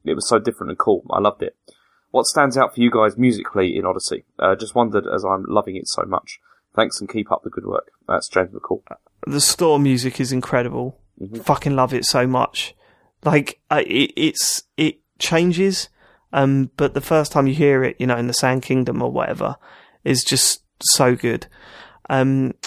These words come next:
Speaker 2: the sort of little platformy area bits after the, the credits, uh, that's got some sort of really,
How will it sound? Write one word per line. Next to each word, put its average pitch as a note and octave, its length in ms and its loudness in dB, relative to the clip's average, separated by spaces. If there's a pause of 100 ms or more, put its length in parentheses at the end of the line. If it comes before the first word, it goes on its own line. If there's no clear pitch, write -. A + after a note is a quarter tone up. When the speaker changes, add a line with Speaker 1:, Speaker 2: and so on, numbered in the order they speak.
(160)
Speaker 2:
the C#3+ 100 -2
sort D3+ 260 2
of C#3+ 60 -8
little D#3+ 220 2
platformy F3+ 600 0
area F3 280 2
bits - 360 -2
after D#3 520 2
the, C3+ 320 -2
the C#3 140 -2
credits, - 560 0 (100)
uh, C3 300 2
that's D3 340 0
got - 180 -2
some C3+ 440 0 (680)
sort - 240 0
of B2+ 80 -4
really, C3 340 2